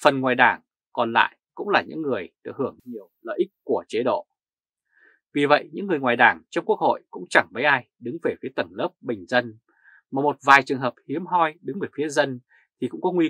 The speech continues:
cơ bị rước họa vào thân. Như ông Lưu Bình Nhưỡng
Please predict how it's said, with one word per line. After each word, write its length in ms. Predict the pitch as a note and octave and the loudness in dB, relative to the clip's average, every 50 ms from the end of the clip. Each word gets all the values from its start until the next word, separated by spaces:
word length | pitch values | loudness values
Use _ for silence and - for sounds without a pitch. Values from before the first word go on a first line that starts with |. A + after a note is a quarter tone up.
| - | -2
cơ 260 | - D3+ C#3 C3+ B2+ A#2+ - _ | -2 -2 -2 0 -2 -4 -8 _
bị 100 | - - | -12 -10
rước 220 | G#2 A2 D#3+ G#3+ - | -4 -2 -2 -2 -2
họa 340 | - - C3 A#2 - - - - - _ | -2 0 2 2 2 0 -4 -14 -20 _
vào 240 | A#2+ A#2 F#2+ F2+ - | -6 -6 -6 -6 -6
thân. 320 | - - B2+ B2 A2 G2+ G#2 _ _ _ _ _ _ _ _ _ _ _ _ - | -4 -4 -4 -4 -6 -10 -16 _ _ _ _ _ _ _ _ _ _ _ _ -6
Như 180 | C3 C3+ C3+ | -2 0 2
ông 160 | C#3 C3 A#2 | 2 0 0
Lưu 140 | B2 C3+ C3+ | -2 -2 -2
Bình 180 | B2 B2 G2 F2+ | -2 -2 -6 -8
Nhưỡng 260 | F#2+ - - E3+ G3+ | -10 -10 -10 -10 -12